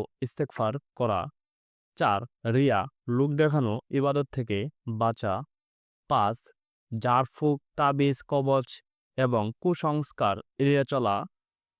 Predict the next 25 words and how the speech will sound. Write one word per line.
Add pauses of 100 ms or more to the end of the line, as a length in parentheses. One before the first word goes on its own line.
(260)
ছয়, (240)
আল্লাহর
উপর (120)
পূর্ণ (360)
ভরসা
রাখা। (1080)
সাত, (300)
ইসলাম
বিরোধী (520)
সংস্কৃতি
ও (160)
বিশ্বাস
থেকে (200)
দূরে
থাকা। (580)
আট, (180)
শিরক
করা (140)
ব্যক্তির
সঙ্গ (200)
পরিহার
করা। (640)
নয়, (500)
আল্লাহর
বিধানকে